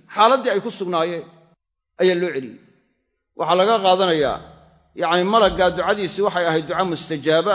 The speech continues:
ah. Ilaahay baana markii hore u soo diray, amar Ilaahay baanu ku shaqaynayey. Amar Ilaahay ayaanu ku shaqaynayey. Marka, waxa weeye, calaa kulli xaal, xadiiska waxaa ku sugan fawaa'id fara badan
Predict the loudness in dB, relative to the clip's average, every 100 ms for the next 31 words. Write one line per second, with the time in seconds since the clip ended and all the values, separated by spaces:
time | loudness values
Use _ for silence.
0 | 0 -2 0 0 0 -2 -4 -6 -2 -2
1 | -2 -4 -6 -2 -2 -2 -2 0 -2 -2
2 | -6 -8 -12 -8 -8 -8 -10 -18 _ _
3 | _ _ _ _ _ -10 -6 -4 0 -2
4 | -2 -6 -8 -14 -20 _ _ -6 -2 -2
5 | -4 -8 -10 -6 -6 -6 -12 -18 _ _
6 | _ _ _ _ -4 2 2 2 4 2
7 | 2 -2 -2 -6 -4 -4 -4 -6 -8 -8
8 | -8 -10 -8 -8 -6 -4 -2 -4 -6 -6
9 | -4 -4